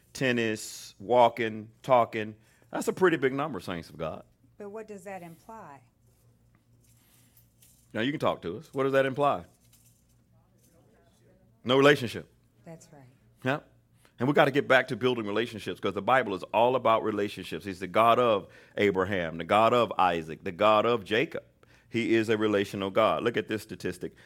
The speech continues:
Speaker 1: Average hours per year an American youth spends in school is nine hundred hours, but the average hour per year the same youth spends watching television, twelve hundred hours.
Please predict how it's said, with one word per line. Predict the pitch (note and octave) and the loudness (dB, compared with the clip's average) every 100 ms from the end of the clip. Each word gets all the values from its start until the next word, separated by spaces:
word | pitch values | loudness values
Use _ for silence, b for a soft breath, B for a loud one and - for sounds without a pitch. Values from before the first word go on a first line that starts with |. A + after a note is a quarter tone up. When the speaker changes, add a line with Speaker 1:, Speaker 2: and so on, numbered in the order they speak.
| b b - | b b 4
Speaker 1:
Average | C3 D3 C#3+ | 6 6 6
hours | B2 B2+ B2 A#2+ | 6 6 4 -2
per | - A2 | -2 -2
year | A2+ B2+ | 2 2
an | A2+ | 2
American | G#2+ A2+ A2 G2+ | 0 0 -2 -4
youth | G#2+ A#2+ | -6 -8
spends | - A2 G#2+ G2 | -6 -4 -4 -6
in | F#2 | -10
school | - B2+ A2 | -8 -6 -6
is | F2 | -6
nine | G2 G2 | -4 -4
hundred | G2+ G#2+ G#2 | -4 -4 -2
hours, | A2+ G2+ F2 - | -2 -4 -10 -6
but | G2 | -2
the | G2 | 0
average | G#2 A2 A2+ - | 2 2 0 0
hour | G#2 G#2 G2 F#2+ | 2 2 2 -2
per | - G2+ | -6 -6
year | F#2 A2 B2+ F#2+ | -6 -4 -2 -4
the | E2+ | -6
same | - C3+ D3+ A#2 | -6 -4 -2 -4
youth | F#2 F2 | -6 -8
spends | - G2+ F#2 | -6 -6 -6
watching | F#2+ F#2+ - | -2 -2 -4
television, | E2+ A2+ C3 C#3 C#3+ F3+ - _ _ _ _ _ - | -4 -2 -2 -6 -10 -14 -18 _ _ _ _ _ -14
twelve | - A#2 A#2 A#2+ A#2+ - _ | -2 0 0 -2 -6 -12 _
hundred | - G#2 G2 F2+ F2+ - | -14 -8 -8 -8 -12 -10
hours. | F2+ - - A2+ - | -10 -10 -12 -16 -20